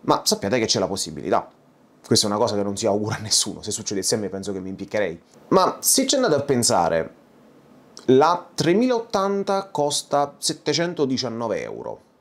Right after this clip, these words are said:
la tremilanovanta costa millecinquecentoquarantanove euro, ci sono circa, eh, beh, ottocento euro di differenza.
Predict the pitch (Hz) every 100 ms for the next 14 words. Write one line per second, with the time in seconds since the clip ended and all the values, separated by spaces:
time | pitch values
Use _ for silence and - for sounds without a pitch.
0 | _ _ _ _ _ - - 95 98 147
1 | 156 123 117 98 95 107 101 120 156 131
2 | 107 - 104 101 104 113 110 101 95 98
3 | 98 98 98 95 92 82 82 85 _ _
4 | _ _ - - 101 104 101 - - 135
5 | - - 127 120 117 - - - - _
6 | - 101 - 117 117 127 110 120 117 117
7 | 107 107 107 101 98 - 104 120 90 87
8 | 85